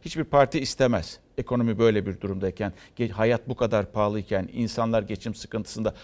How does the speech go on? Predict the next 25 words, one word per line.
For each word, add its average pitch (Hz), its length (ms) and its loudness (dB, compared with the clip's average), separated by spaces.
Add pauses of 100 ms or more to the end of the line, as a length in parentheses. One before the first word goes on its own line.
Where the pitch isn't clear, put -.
zorluk 127 420 0
çekiyorken 95 640 -4
ve 151 220 6 (360)
siyaset 131 560 4
içerisinde 143 560 4
yeni 143 320 2
yeni 165 260 2
tartışma 131 500 0
konuları 101 540 -2 (100)
ortaya 101 420 -2
çıkıyor. - 320 -4 (280)
Bunları 170 360 6
tartışacağız. 135 680 4
Belki 156 280 2
ekonomi 156 480 2
ikinci 143 380 -2
planda 123 380 4
olacak 104 400 2
ama 156 240 8 (340)
bizim 202 240 4
haber 202 360 10
bültenimizin 151 520 -2
içerisinde 160 640 6
her 196 180 10
zaman 190 460 8